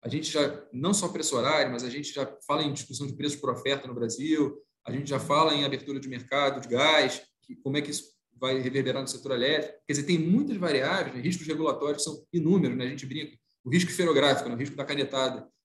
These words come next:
que é, é, não é previsto, quer dizer, já, já existem inúmeras variáveis que têm que ser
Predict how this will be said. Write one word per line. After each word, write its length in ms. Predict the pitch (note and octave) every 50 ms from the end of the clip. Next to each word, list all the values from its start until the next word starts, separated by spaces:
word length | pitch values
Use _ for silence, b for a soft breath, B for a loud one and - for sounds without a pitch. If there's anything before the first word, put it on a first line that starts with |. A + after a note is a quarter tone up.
| _ _
que 140 | - C3+
é, 880 | C#3 C#3+ D3 D3 C#3+ C#3 C#3 C3+ - - - B2+ B2+ B2+ B2+ A#2+ A#2+ A#2+
é, 40 | A#2+
não 180 | B2 C3 C3 C#3
é 80 | D3
previsto, 640 | D3+ D3+ - D3+ C#3 - C#3 F3 G3+ G3+ - - -
quer 80 | - C#3
dizer, 260 | C#3 C#3 C3 - - _ _ _ _ _ _ _ _
já, 340 | B2 A#2 C3 B2 B2+ C3 C3
já 120 | - C#3+
existem 380 | E3 D#3 D3+ F3 G3 - G#3 F3+
inúmeras 360 | D#3 D#3 F3+ A3 A#3 A3 G3+
variáveis 420 | F#3 F3+ E3 D3+ D3+ D#3+ - -
que 40 | -
têm 80 | - E3+
que 80 | E3
ser 320 | - F3 F3 F3 F3 -